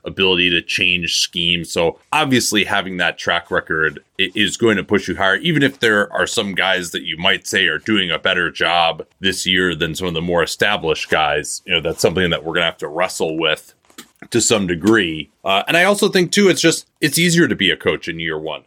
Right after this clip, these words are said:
Your message is fresh. You're doing something new. Everyone's buying in. You know, can you maintain that as you get closer to the end of your contract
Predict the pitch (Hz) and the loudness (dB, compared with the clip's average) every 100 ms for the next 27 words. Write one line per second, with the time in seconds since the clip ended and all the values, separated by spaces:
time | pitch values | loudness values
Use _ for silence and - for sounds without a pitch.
0 | _ 80 82 107 107 101 90 80 - 127 | _ -4 0 0 0 -2 0 -4 -4 0
1 | 127 135 - 101 90 101 95 92 104 87 | 2 2 0 0 0 2 0 0 -2 -2
2 | 90 101 143 151 139 127 98 92 90 87 | -2 0 4 6 6 6 4 0 -2 -2
3 | - 92 87 85 104 151 143 135 131 131 | -2 0 0 0 0 2 4 4 4 0
4 | 131 _ - 98 82 80 - - 143 139 | -4 _ -4 -2 -2 -8 -10 -2 0 2
5 | 127 117 110 110 104 - 123 131 110 95 | 2 2 2 0 -4 -4 0 0 0 0
6 | 87 87 - _ - 101 92 95 87 101 | 0 0 -4 _ -2 0 0 -2 -2 -2
7 | - - 98 85 95 82 85 80 80 78 | -2 0 0 2 -2 -2 -2 -2 -2 -2
8 | 80 76 - 80 78 - 73 67 - - | -4 -4 -6 -6 -6 -8 -8 -8 -14 -20